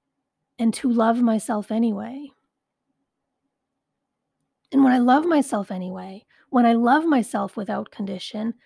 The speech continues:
I treat myself and my body kindly no matter what, because I simply cannot imagine treating myself or my body poorly anymore. Healthy eating and living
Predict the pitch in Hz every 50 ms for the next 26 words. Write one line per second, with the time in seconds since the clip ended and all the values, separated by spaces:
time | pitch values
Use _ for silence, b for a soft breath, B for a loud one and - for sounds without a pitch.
0 | _ _ _ _ _ _ - 240 - - - - 294 311 339 330 294 269 - -
1 | 240 226 220 - - 233 226 220 214 - - 196 196 190 214 208 - - 226 190
2 | 185 185 - - 214 208 233 247 247 _ _ _ _ _ _ _ - 208 208 220
3 | 240 247 254 254 254 254 254 240 233 240 240 247 - - - - - - - _
4 | _ _ _ _ _ _ _ _ _ _ _ _ _ _ _ _ - - - 277
5 | 220 247 226 - - - - 269 247 - 277 254 220 196 - - - - - -
6 | 269 254 254 254 247 226 233 226 220 208 208 214 233 254 240 - - 202 202 202
7 | 208 196 _ _ - - - - 220 226 240 233 226 220 214 208 - - 214 208
8 | 202 - 226 214 202 202 190 - 202 208 208 214 202 - - 220 214 254 277 262
9 | 214 190 180 185 196 185 196 190 190 196 202 208 220 - _ _ _ _ _ _
10 | _ _ _ _ _ _ _ _ _ _ - 262 262 320 285 285 269 247 262 254
11 | 277 254 240 226 214 214 233 269 269 247 233 214 214 208